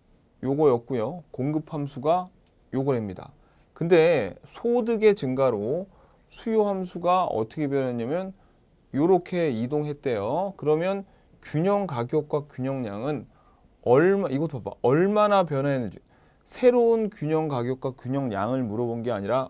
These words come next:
얼마나 변했냐요. 그러면 어떻게 풀어야 되냐면 처음에 최초의 수요 함수와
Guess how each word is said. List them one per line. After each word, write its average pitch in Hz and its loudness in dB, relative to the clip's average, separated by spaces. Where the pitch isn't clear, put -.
얼마나 156 2
변했냐요. 107 -6
그러면 165 0
어떻게 120 0
풀어야 170 -2
되냐면 143 -2
처음에 214 2
최초의 247 2
수요 220 2
함수와 175 0